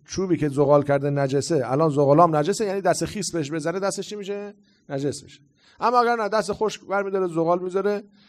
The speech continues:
عرض محضر شما که مثلاً برای قلیون می‌خواد یا برای کباب می‌خواد، اشکالی نداره، این ترک نمی‌کنه. نهایتاً کباب هم بخواد روش درست کنه، این چربی ها میچکه روی زغال،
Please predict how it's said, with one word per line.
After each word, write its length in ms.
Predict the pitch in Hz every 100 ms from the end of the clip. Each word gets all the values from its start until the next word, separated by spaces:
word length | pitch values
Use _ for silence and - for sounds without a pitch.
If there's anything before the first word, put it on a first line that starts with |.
| _ _ _ _ -
عرض 300 | 147 170 151
محضر 400 | 151 135 156 175
شما 260 | 151 165
که 360 | 160 165 160 139 - _ _ _
مثلاً 280 | 120 139 147
برای 480 | 139 143 143 143
قلیون 440 | 135 135 127 131 156
می‌خواد 360 | 143 117 123
یا 100 | 123
برای 200 | 135 127
کباب 420 | 135 - 110 143 143
می‌خواد، 420 | 127 123 113 - _ _ _ _ _ _ _ -
اشکالی 320 | 190 233 233
نداره، 300 | 240 226 208
این 240 | 214 196 - -
ترک 380 | - 190 214 214
نمی‌کنه. 440 | 240 214 160 139 - - -
نهایتاً 560 | 160 165 165 196 196 - - _ _
کباب 260 | 151 175 214
هم 100 | 170
بخواد 200 | 151 156
روش 120 | 160
درست 220 | 156 160
کنه، 160 | 170 208
این 200 | 208 185 _
چربی 380 | - 165 165 165
ها 440 | 165 208 233 233 - _ _ _ -
میچکه 380 | 226 247 202 220
روی 220 | 233 220
زغال، 480 | 190 180 131 82